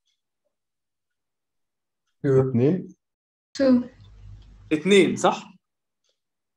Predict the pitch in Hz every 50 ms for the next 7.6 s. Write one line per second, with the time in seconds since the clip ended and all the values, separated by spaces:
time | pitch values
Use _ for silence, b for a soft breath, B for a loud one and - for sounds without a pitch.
0 | _ _ _ _ _ _ _ _ _ _ _ _ _ _ _ _ _ _ _ _
1 | _ _ _ _ _ _ _ _ _ _ _ _ _ _ - - 165 160 160 160
2 | 175 202 254 - - - _ _ _ _ _ _ _ _ _ _ _ _ _ _
3 | _ _ _ _ _ _ _ _ _ _ _ _ _ _ _ b b b b b
4 | b b b b b _ - 214 254 285 240 214 226 208 254 277 - - 220 208
5 | 233 247 247 - - 240 226 - 226 233 233 226 180 165 196 208 196 165 143 139
6 | 143 139 131 - - _ _ _ - 226 285 339 339 - 269 220 262 262 - 254
7 | 226 196 - - 165 - - 139 113 - -